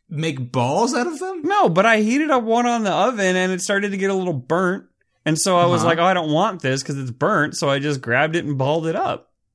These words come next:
Speaker 1: One, learn to cook. Two, <laughs> okay.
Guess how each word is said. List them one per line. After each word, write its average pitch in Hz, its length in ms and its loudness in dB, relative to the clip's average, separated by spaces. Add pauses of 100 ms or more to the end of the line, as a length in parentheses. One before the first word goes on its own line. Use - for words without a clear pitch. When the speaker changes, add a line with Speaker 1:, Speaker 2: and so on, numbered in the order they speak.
(560)
Speaker 1:
One, 127 640 -2
learn 117 260 -4
to 180 60 -2
cook. 107 400 -10 (320)
Two, 127 420 0 (280)
<laughs> - 280 -20
okay. 165 840 -2